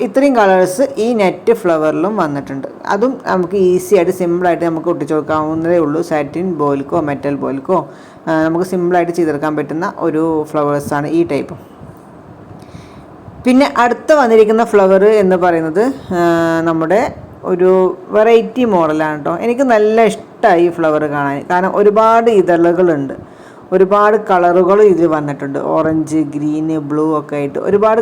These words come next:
കളറുകളുണ്ട്. കണ്ടോ, ഇതൊരു വാടാമല്ലി കളറാണ്. നല്ല ഭംഗിയുണ്ട് ട്ടോ ഇത് കാണാൻ. നമ്മൾ, ആ,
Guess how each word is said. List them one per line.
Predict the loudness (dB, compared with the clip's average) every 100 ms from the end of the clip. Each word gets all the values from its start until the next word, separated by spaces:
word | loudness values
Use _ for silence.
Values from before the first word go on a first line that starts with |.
| 0
കളറുകളുണ്ട്. | 0 0 -2 -2 -4 -4 -6
കണ്ടോ, | -6 -8 -12 -20 -12 -2
ഇതൊരു | 0 4
വാടാമല്ലി | 4 4 2 2 0 0
കളറാണ്. | 0 0 0 -2 -2
നല്ല | -2 0 0 2
ഭംഗിയുണ്ട് | 0 2 2 2 2
ട്ടോ | 2
ഇത് | 0 0 -2
കാണാൻ. | -2 -2 -2
നമ്മൾ, | -2 2 2 2
ആ, | 0